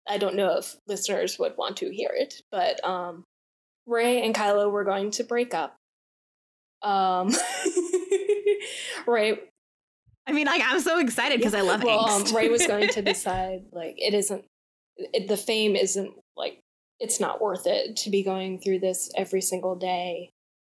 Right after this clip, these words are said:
Speaker 1: And so she ha-, they have a very mutual breakup. Kylo understands. He's like, "Yep, totally get it.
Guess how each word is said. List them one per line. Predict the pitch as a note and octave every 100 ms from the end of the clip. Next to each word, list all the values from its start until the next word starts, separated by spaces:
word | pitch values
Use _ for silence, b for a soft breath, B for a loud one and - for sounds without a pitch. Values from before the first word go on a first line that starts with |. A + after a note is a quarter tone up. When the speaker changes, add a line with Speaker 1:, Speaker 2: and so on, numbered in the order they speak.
| _ _ _ -
Speaker 1:
And | G#3 F#3+ F#3 F3+ -
so | - G3+ F#3 F#3 F#3 -
she | - G3+ F#3 -
ha-, | - - - -
they | G3
have | F#3+ F#3+
a |
very | F#3 G3 G3+
mutual | G#3 G3 G3 G#3 G3 F#3+ G3+ _ _ -
breakup. | G#3 F#3+ F#3+ F#3 - - _ - -
Kylo | G3+ G3 F#3
understands. | G3 G3+ A3 - F#3+ F#3+ F#3 F#3 F#3 - - -
He's | F#3+ F#3 -
like, | D#3+
"Yep, | G3 G3 -
totally | G#3 G3 G3+
get | G3 F#3
it. | F3+ -